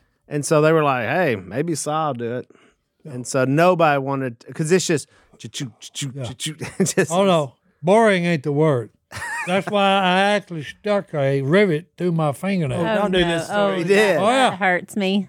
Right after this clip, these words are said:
Speaker 1: Yeah, the little
Speaker 2: Oh, no.
Speaker 1: rivet would come down. It was
Speaker 4: Oh.
Speaker 1: like a
Speaker 2: What?
Speaker 1: needle.
Speaker 2: Uh,
Speaker 1: And
Speaker 2: yeah.
Speaker 1: he stuck one right there.
Speaker 2: Oh, no.
Speaker 4: Oh,
Speaker 2: Look,
Speaker 4: oh,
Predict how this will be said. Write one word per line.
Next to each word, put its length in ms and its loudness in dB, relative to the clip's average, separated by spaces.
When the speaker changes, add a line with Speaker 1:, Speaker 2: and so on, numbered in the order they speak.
Speaker 1:
Yeah, 140 4
the 60 6
little 200 6
Speaker 2:
Oh, 40 4
no. 140 8
Speaker 1:
rivet 220 -2
would 120 -8
come 220 2
down. 400 2
It 60 -2
was 160 0
Speaker 4:
Oh. 40 2
Speaker 1:
like 140 0
a 20 2
Speaker 2:
What? 160 2
Speaker 1:
needle. 320 4
Speaker 2:
Uh, 120 2
Speaker 1:
And 100 -12
Speaker 2:
yeah. 200 0
Speaker 1:
he 60 -4
stuck 400 0
one 260 2
right 400 2
there. 120 -4
Speaker 2:
Oh, 100 2
no. 320 4
Speaker 4:
Oh, 320 0
Speaker 2:
Look, 300 2
Speaker 4:
oh, 40 -10